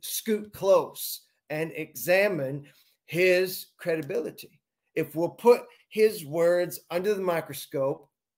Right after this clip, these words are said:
we'll find out that what he has said is true, and that will strengthen us as we live by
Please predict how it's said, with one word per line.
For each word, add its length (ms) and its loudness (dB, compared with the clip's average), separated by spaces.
we'll 340 -2
find 420 -2
out 380 -2
that 240 -6
what 220 -2
he 240 -8
has 280 -4
said 480 -4
is 280 -6
true, 440 -8
and 160 -2
that 200 0
will 140 -2
strengthen 760 -4
us 480 0
as 260 0
we 460 -2
live 260 -2
by 260 -2